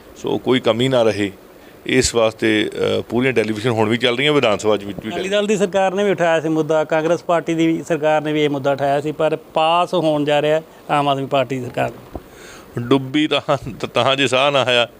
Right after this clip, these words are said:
Speaker 1: ਜੇ ਉਹ ਅਕਾਲੀ ਹੁੰਦੇ ਫਿਰ ਤਾਂ ਇਹ ਪੰਗਾ ਪੈਣਾ ਹੀ ਨਹੀਂ ਸੀ। ਉਹ ਅਕਾਲੀ ਹੈ ਹੀ ਨਹੀਂ ਸੀ। ਉਹ ਜੇ ਗੁਰੂ ਸ-, ਪਤਾ ਨਹੀਂ ਗੁਰੂ ਰੁੱਸ ਗਿਆ ਸੀ ਉਹਨਾਂ ਨਾਲ,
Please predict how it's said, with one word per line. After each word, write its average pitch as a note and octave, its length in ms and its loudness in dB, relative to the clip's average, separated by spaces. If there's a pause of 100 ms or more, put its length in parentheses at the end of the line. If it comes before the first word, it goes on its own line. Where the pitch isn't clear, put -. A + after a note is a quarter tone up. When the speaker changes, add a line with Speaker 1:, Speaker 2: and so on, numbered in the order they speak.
Speaker 1:
ਜੇ B2+ 80 0
ਉਹ C#3 140 4
ਅਕਾਲੀ C3+ 340 2
ਹੁੰਦੇ C#3 220 0
ਫਿਰ C3+ 240 0
ਤਾਂ D3+ 120 0
ਇਹ C#3 60 0
ਪੰਗਾ B2+ 240 0
ਪੈਣਾ A#2+ 200 0
ਹੀ B2+ 60 0
ਨਹੀਂ B2 120 -4
ਸੀ। A2 120 -10 (2250)
ਉਹ B2 280 0
ਅਕਾਲੀ B2 360 0
ਹੈ A2 60 0
ਹੀ F2+ 80 -2
ਨਹੀਂ G2+ 140 -8
ਸੀ। - 120 -14 (1800)
ਉਹ B2 640 2 (840)
ਜੇ A2+ 140 0
ਗੁਰੂ G#2+ 220 -2
ਸ-, G#2 100 -8
ਪਤਾ C3 240 0
ਨਹੀਂ C3 200 0
ਗੁਰੂ A#2 720 -2 (2000)
ਰੁੱਸ A#2+ 200 2
ਗਿਆ C3+ 200 2
ਸੀ C3+ 80 -2
ਉਹਨਾਂ C3 180 -2
ਨਾਲ, A2 200 -6